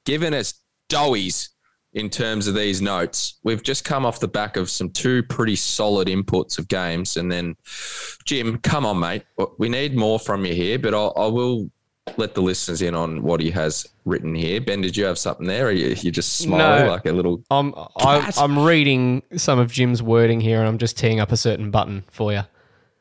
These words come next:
Speaker 1: Yeah, well, I saw that, uh,
Speaker 2: <laughs>
Speaker 1: the explicit rating reminder just coming up. Um, I'm st-, uh, Jim says, "I'm still in for a chance here. Might be a minimal chance, but a chance nonetheless." I,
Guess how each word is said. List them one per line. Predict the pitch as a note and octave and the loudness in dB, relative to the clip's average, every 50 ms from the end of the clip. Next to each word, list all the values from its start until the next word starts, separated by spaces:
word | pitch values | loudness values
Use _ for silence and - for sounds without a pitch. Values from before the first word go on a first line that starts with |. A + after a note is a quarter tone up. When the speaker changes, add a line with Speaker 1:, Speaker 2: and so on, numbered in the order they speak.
| _ _ _ _ _ | _ _ _ _ _
Speaker 1:
Yeah, | - G#2+ A2 A2 A2 G#2+ G#2 G2 | -2 0 0 0 0 0 0 0
well, | F#2+ G2 G2 | 0 0 0
I | G2+ G#2 | 0 -2
saw | G2+ - - A2 G#2+ G#2 | -2 -2 -2 0 0 2
that, | F#2 F2 E2+ G2 - - - | 2 0 0 0 -2 -2 -2
uh, | E2 F2 F2 E2+ E2 - | -2 0 2 0 0 0
Speaker 2:
<laughs> | |
Speaker 1:
the | - F2 | -2 -4
explicit | E2+ - - - - G2 - - - | -4 -4 -4 -4 -4 -4 -2 -2 -2
rating | - E2+ F2+ F2+ F2+ E2+ F2 | -2 0 0 0 0 0 0
reminder | E2+ E2+ E2+ E2+ F2 F2+ G2+ G2+ | 0 0 0 0 0 0 -2 -2
just | G2+ - F2+ - - | -2 -4 -6 -6 -6
coming | - G#2 F2+ F2 F2 | -6 -4 -4 -2 -2
up. | F#2 G#2+ - - - - - - - - - - | -4 -4 -6 -8 -8 -8 -8 -8 -10 -12 -8 -6
Um, | G#2+ G#2+ G#2+ G#2+ G#2 G2 G2 G2 - - - - - - - - - - | -4 -4 -2 0 0 0 0 -2 -6 -14 -20 -20 -18 -20 -20 -12 -6 -4
I'm | A2+ A#2 A#2 A#2 | -2 0 0 -2
st-, | - - - - - - - | -2 -2 -4 -4 -4 -4 -2
uh, | A2 A2 A2+ | -2 -2 -2
Jim | B2+ - D3+ D#3 D3+ | -2 -2 -2 0 0
says, | C3 - - D3 C3+ B2+ | 0 0 0 0 0 0
"I'm | B2+ A#2+ | -2 -2
still | A#2+ - - E3+ D#3+ D#3+ | -2 -2 0 0 0 0
in | D3 C#3+ | 0 -2
for | - - B2 A2+ | -2 -2 -2 -2
a | G#2 | -2
chance | - - A2+ G#2+ G#2+ A2 G#2+ - | -2 -4 -4 -4 -4 -4 -4 -4
here. | - G2+ A2 A#2+ | -2 0 0 0
Might | A#2 B2 C#3+ D#3+ - | 0 0 -2 -2 0
be | E3+ | 0
a | D#3 | 0
minimal | B2+ A#2 A#2 A#2 B2 B2 B2+ B2 A#2+ | 2 2 2 2 2 2 2 2 2
chance, | A2 - - - - G#2 G2 G#2 B2 - - | 0 0 -2 -4 -2 -2 -2 -4 -4 -6 -6
but | - - G#2 F#2 - - - | -2 -2 -2 -2 -2 -4 -6
a | |
chance | F#2 - - - A#2 A2 G#2+ G#2 - - | -6 -4 -2 -2 -2 -2 -2 -4 -4 -4
nonetheless." | G#2+ G#2 G2+ G2 F#2+ F2+ F#2+ F#2+ G2 B2+ - - - - | -2 -2 0 0 2 2 2 2 2 0 -2 -6 -6 -4
I, | - - | -2 -4